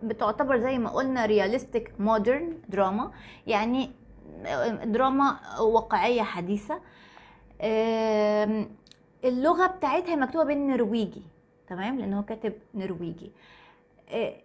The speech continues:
أوكي، اتكتبت سنة ألف وتمنمية تسعة وسبعين، اتكتبت واتنشرت يعني ألف تمنمية تسعة وسبعين،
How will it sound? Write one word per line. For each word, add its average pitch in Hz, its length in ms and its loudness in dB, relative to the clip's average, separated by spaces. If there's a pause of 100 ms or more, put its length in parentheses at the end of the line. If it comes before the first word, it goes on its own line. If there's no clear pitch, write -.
(140)
أوكي، 233 480 -8
اتكتبت 339 680 -2
سنة 311 300 -2 (280)
ألف 302 440 -4 (180)
وتمنمية 220 1500 0
تسعة 247 400 -6
وسبعين، 202 600 -6
اتكتبت 214 440 -6
واتنشرت 208 720 -6
يعني - 140 -20 (380)
ألف 240 280 -4
تمنمية 208 880 -6
تسعة 294 520 -6
وسبعين، 202 520 -4